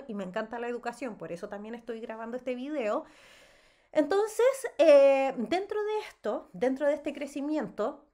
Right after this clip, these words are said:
yo tengo mentoras de negocio. Las mentoras de negocio son las que uno va avanzando a través del proyecto y uno dice, Ya,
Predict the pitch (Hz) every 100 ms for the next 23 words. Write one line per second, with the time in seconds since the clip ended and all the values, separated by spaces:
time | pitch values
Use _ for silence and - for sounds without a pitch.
0 | _ - 208 311 339 339 311 277 285 294
1 | 269 262 226 180 190 202 - 170 _ -
2 | 247 254 247 277 285 277 247 226 247 269
3 | 254 254 262 - 254 240 - _ _ _
4 | _ 254 277 294 285 277 247 196 - 190
5 | 226 233 247 254 262 262 - 262 247 285
6 | 302 262 254 247 240 196 190 180